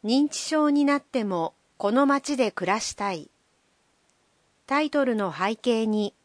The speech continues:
紙面全体を使った写真があります。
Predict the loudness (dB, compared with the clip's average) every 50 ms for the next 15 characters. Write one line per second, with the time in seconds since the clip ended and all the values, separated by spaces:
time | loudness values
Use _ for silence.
0 | _ _ _ _ _ _ -10 -2 0 2 4 4 4 2 0 0 0 0 0 0
1 | 0 0 0 2 2 0 0 -2 -4 -8 -4 -4 -4 -4 _ -4 -4 -4 -4 -4
2 | -6 -6 -4 -2 -2 -2 0 0 0 0 0 -2 -4 -6 -6 -8 -10 -10 -14 -20
3 | -20 -20 _